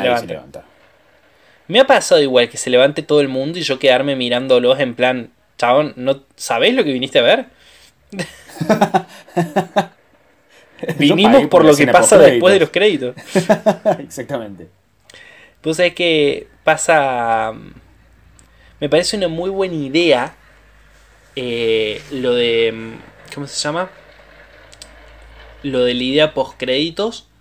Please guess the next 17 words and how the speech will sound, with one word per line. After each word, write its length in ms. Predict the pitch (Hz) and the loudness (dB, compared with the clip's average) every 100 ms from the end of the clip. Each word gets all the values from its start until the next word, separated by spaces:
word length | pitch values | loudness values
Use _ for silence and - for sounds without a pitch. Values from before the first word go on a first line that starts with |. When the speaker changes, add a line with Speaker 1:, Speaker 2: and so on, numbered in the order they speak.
| _ _ _ _ _ _ _ _ | _ _ _ _ _ _ _ _
Speaker 2:
para 320 | 123 123 117 | -4 -4 -4
que, 500 | - 117 113 113 110 - | -6 -6 -6 -6 -8 -12
no 200 | 131 131 | -14 -8
sé, 300 | - 123 - | -4 -6 -6
para 240 | 120 117 | -6 -6
que 120 | - 120 | -6 -10
el 180 | 117 _ _ - | -10 _ _ -4
tercer 480 | 123 113 - 165 | -4 -4 -2 0
asistente 560 | 170 - 127 147 147 147 | 0 -4 -6 -6 -6 -4
de 180 | 127 117 | -4 -4
cámara, 480 | 127 139 147 160 160 | -6 -4 -2 -2 -2
alguien 540 | 135 139 143 139 127 | 0 -2 -2 -6 -4
lea 180 | 131 135 | -2 -2
su 220 | - 120 | -4 -8
nombre 320 | 127 123 110 | -8 -6 -6
alguna 280 | 110 117 113 | -6 -6 -6
vez. 300 | 107 104 | -6 -8